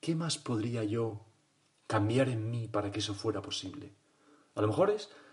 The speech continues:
tengo que decirles algo, pero a lo mejor no tengo que decirles nada, tengo que cambiar mi modo de comportarme, ser más alegre, más luminoso, más humilde, más cariñoso en esto.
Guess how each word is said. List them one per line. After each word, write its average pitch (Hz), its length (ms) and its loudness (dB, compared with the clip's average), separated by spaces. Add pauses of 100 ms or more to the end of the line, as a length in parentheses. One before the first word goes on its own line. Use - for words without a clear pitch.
(280)
tengo 151 200 8
que 151 100 12
decirles 117 420 4
algo, 101 220 0
pero 98 100 2
a 101 40 8
lo 107 60 2
mejor - 140 4
no 302 100 10
tengo 294 140 6
que 147 80 6
decirles 104 380 0
nada, 175 160 -2
tengo 151 320 2
que 165 60 -4
cambiar 113 300 4
mi 120 80 -2
modo 147 240 4
de 113 60 0
comportarme, 113 640 -6
ser - 300 -8 (300)
más 117 320 -2
alegre, 101 500 -8 (480)
más 104 320 -4
luminoso, 113 640 0
más 123 640 -4 (500)
humilde, 151 640 2 (760)
más 101 140 -6
cariñoso 123 440 -2
en 98 80 -2
esto. - 420 -2